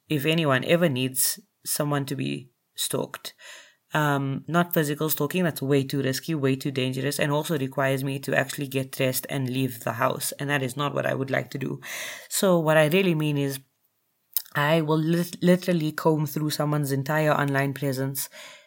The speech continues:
if ever there is a good need, and find everything that there is to know about this person. And I'll do it for free. This is the weird part. I will just do it because it's amazing. It is so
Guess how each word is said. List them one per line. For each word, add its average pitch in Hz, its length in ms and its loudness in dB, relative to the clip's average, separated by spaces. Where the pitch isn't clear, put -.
if 165 160 4
ever 151 220 6
there 139 120 6
is 139 500 2
a 147 80 -2
good 135 240 -2
need, 131 380 0
and 165 680 2
find 208 380 0
everything 220 500 4
that 180 160 0
there 185 120 2
is 190 180 0
to 190 100 0
know 185 420 -2
about 156 300 0
this 135 140 -6
person. 139 500 -6
And 247 120 2
I'll 269 160 2
do 202 240 2
it 311 140 0
for - 160 -10
free. 220 420 0
This 185 260 2
is 269 140 -2
the 151 120 0
weird 156 440 0
part. 170 480 -4
I 185 60 -2
will 185 200 2
just 202 420 -2
do 165 180 0
it 185 180 0
because 151 340 -4
it's 147 300 -2
amazing. 131 1080 2
It - 200 -4
is 147 240 -2
so 165 640 2